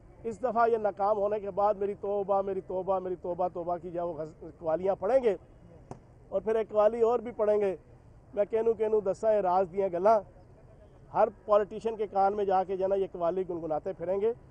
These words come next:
तो मेरी मौलाना फजल रहमान साहब से गुजारिश है, कोरोना वायरस के खिलाफ जद्दोजहद करें, एक पॉजिटिव और एक effective जद्दोजहद करें, ताकि उलमा के हवाले से भी एतमाद बहाल होगा पाकिस्तान की आवाम का, और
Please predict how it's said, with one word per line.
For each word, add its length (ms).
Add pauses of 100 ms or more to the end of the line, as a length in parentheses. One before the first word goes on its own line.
(180)
तो 100
मेरी 280
मौलाना 320
फजल 260
रहमान 260
साहब 180
से 100
गुजारिश 400
है, 100
कोरोना 400
वायरस 360
के 100
खिलाफ 240
जद्दोजहद 420
करें, 320 (640)
एक 120 (140)
पॉजिटिव 480 (460)
और 120
एक 200
effective 420
जद्दोजहद 480
करें, 200
ताकि 460 (580)
उलमा 360
के 140
हवाले 320
से 140
भी 140
एतमाद 360
बहाल 300
होगा 360 (340)
पाकिस्तान 460
की 120
आवाम 240
का, 220 (340)
और 120